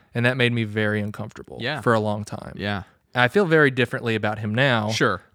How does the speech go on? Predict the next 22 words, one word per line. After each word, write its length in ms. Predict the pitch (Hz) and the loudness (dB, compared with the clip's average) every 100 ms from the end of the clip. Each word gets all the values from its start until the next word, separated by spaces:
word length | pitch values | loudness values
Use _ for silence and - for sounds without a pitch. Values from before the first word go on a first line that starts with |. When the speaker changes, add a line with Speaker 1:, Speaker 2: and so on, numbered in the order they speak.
| _ - | _ 2
Speaker 1:
But 260 | 143 131 | 4 4
some 200 | - 165 | 0 0
of 80 | 165 | 2
those, 380 | 147 135 - - _ | 0 0 -4 -12 _
I 140 | 139 143 | -2 -2
still 320 | - 165 156 | 0 2 2
have, 520 | 143 143 131 127 117 - | 4 4 4 0 -4 -6
uh, 320 | 123 117 113 113 | -2 0 0 -2
a 100 | 123 | -4
gut 380 | 120 110 123 117 | -6 0 2 2
reaction 560 | 117 113 104 101 - 104 | 0 0 -2 -6 -6 -6
to 80 | 98 | -4
him 260 | 104 101 | -6 -6
Speaker 2:
That's 220 | 104 110 - - | -8 -10 -12 -6
Speaker 1:
because 400 | 135 120 113 143 | -2 0 2 2
Speaker 2:
so, 60 | 113 | 0
Speaker 1:
of 80 | 101 | -6
that. 260 | 98 - | -10 -8
Speaker 2:
that's 220 | - 113 - | -6 -4 -4
so 140 | 104 | -6
fascinating. 600 | 98 95 92 - 73 90 | -4 -4 -4 -8 -10 2
Speaker 1:
Yeah, 120 | 170 | 2